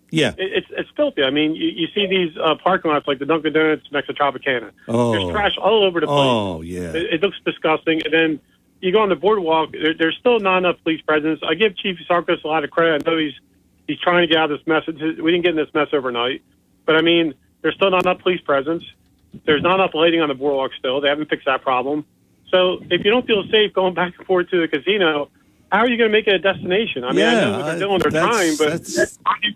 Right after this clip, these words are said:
Speaker 2: really trying hard enough? That's the question.
Speaker 1: That is the question. And, Chris, thanks for the call, and thanks for those good points. You know, <laughs> I'm reminded of the story. Don Guardian, the assemblyman,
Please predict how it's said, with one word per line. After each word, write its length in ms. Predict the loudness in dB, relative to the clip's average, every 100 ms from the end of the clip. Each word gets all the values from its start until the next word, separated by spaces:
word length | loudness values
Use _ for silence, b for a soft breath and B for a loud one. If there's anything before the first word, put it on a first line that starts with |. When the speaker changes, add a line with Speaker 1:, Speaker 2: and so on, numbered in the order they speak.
| 0
Speaker 2:
really 140 | 0
trying 260 | 2 0 0
hard 240 | 0 0
enough? 160 | 0 -4
That's 240 | -6 -8
the 60 | -4
question. 420 | -2 -2 -4 -10 _ b b b b b -4
Speaker 1:
That 260 | 0 2
is 160 | 0 -2
the 60 | -4
question. 400 | -2 -2 -2 -4
And, 120 | -2
Chris, 240 | -2 0
thanks 240 | -2 -4 -4
for 100 | -6
the 80 |
call, 280 | -4 0 0
and 80 | -2
thanks 220 | -4 -4
for 60 | -4
those 220 | -4 -2
good 200 | -6 -6
points. 300 | -6 -6 -6 b b b b b _ -20 -20 -14
You 200 | -4 0
know, 220 | 2 2 0 B B B B B
<laughs> 500 | B B -20 -20 -8
I'm 240 | -2 0
reminded 560 | 2 2 0 -2 -2 -2
of 140 | -2
the 80 | -4
story. 600 | -8 -4 -2 -2 -6 -12 _ _ _ _ _ _ _ _ b b _ _ b _ b b -2
Don 260 | 0 2
Guardian, 600 | 2 2 2 -2 -4 -8 -8
the 80 |
assemblyman, 600 | -6 -4 -6 -6 -8 -12